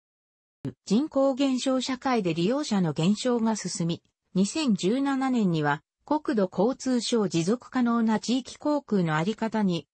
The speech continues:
関する研究会、座長、竹内健三東京女子大学教授で機体の共同保有や将来の経営統合などを内容とする報告書が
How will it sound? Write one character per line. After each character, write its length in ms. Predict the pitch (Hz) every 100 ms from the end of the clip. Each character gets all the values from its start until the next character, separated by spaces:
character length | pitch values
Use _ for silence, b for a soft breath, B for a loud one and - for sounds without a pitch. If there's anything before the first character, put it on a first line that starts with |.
| _
関 260 | - 208 294
す 180 | - 285
る 80 | 247
研 280 | 196 208
究 280 | 208 247 233
会、 320 | - 175 160 - _ -
座 140 | 151
長、 400 | - 208 196 190 _ _ -
竹 300 | 202 320 330
内 220 | - -
健 300 | 196 240 285
三 240 | 294 269
東 240 | - 262 254
京 280 | 285 285 262
女 160 | 269
子 120 | 262
大 200 | 247 254
学 260 | 240 247 -
教 220 | - 269
授 200 | 247 190
で 140 | 196 196
機 120 | -
体 240 | 196 185
の 200 | 175 175 - _ _
共 260 | 214 277 302
同 260 | 302 285
保 180 | 277 254
有 220 | 240 202
や 220 | 175 156 - _ _
将 300 | - 330 330
来 220 | 277 220
の 160 | 175 156
経 420 | 202 277 277 269
営 80 | 254
統 220 | 269 254
合 160 | 226 202
な 140 | 185
ど 160 | 170 160
を 60 |
内 280 | 156 156 240
容 180 | 247 226
と 160 | -
す 160 | 233 -
る 120 | 202
報 240 | - 220 247
告 260 | 262 -
書 200 | - 214
が 240 | 180 151